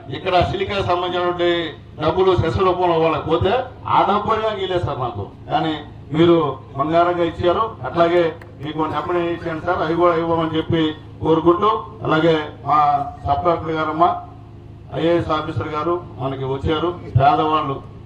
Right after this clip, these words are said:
చేసి ఏ సమస్య ఉన్నా సోమవారం వెళ్ళి సార్కి అర్జీ ఇవ్వండి అమ్మా.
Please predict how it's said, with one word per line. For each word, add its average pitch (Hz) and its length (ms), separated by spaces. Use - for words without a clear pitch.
చేసి 160 280
ఏ 160 60
సమస్య 156 440
ఉన్నా 165 200
సోమవారం 151 440
వెళ్ళి 147 360
సార్కి 147 520
అర్జీ 160 240
ఇవ్వండి 151 280
అమ్మా. 180 240